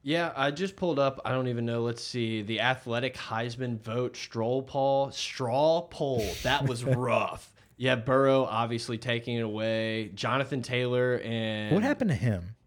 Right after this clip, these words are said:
Speaker 1: Jo-, he's, they're okay.
Speaker 2: They didn't do
Speaker 1: That's what happens when you lose to Illinois. I mean, it kinda, Tua's down a little bit, just a very handful of votes. So you're right, he probably won't be there.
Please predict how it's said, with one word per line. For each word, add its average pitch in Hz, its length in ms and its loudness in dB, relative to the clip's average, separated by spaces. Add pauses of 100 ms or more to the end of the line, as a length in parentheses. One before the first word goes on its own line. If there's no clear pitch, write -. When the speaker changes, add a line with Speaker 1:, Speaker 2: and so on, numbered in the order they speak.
(140)
Speaker 1:
Jo-, 107 120 -8
he's, 107 320 -10 (260)
they're 135 200 2
okay. 110 240 -2
Speaker 2:
They 120 120 2
didn't 107 220 2
do 104 160 4
Speaker 1:
That's 104 140 0
what 127 120 0
happens 123 320 0
when 123 140 -2
you 117 100 0
lose 117 360 -2
to 107 680 0
Illinois. 117 600 -2
I - 40 -6
mean, 113 140 -2
it 104 80 -8
kinda, 113 360 -4 (440)
Tua's 233 300 -2
down 135 280 4
a 101 60 -4
little 95 220 -6
bit, 80 240 -14
just 143 240 -4
a - 20 -4
very 131 480 0
handful 117 480 -2
of 98 100 -2
votes. 95 300 -4
So 131 80 -2
you're 143 180 2
right, 180 180 4
he 92 80 -6
probably 135 300 0
won't 131 240 -2
be 85 120 -8
there. 55 220 -10